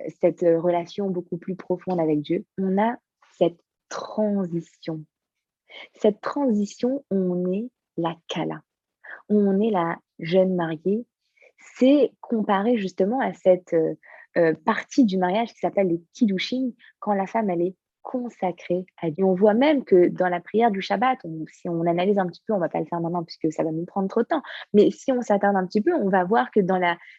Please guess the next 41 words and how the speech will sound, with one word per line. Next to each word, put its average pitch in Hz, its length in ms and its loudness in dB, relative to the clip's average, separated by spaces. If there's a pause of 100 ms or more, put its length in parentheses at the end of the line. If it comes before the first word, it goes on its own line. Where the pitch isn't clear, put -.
(120)
dans 202 140 4
les 202 320 6
expressions 247 640 -4
qui 196 140 -8
sont 190 240 -4
dites 208 360 2 (300)
dans 226 340 4
la 196 180 4
prière 220 560 2
du 170 280 -6
vendredi 196 460 -2
soir 190 440 -2
et 208 120 0
celle 208 220 -2
du 180 100 -6
Shabbat 170 360 -4
matin, 175 300 -8 (340)
on 202 80 2
voit 254 140 4
qu'on 208 220 0
est 226 80 4
dans 175 220 0 (120)
deux 202 280 2
modes 240 460 4
différents 175 640 -4 (280)
et 202 80 4
qu'on 233 120 0
est 262 120 4
dans 202 140 2
cette 190 240 0 (280)
transition. 175 720 -4 (260)
Donc, 208 140 2
on 220 80 4
est 220 140 2
toute - 160 -4
la 233 120 2
semaine 220 440 0 (320)
dans 196 100 2
cette 196 220 -2
énergie 196 520 2
masculine. 180 800 -4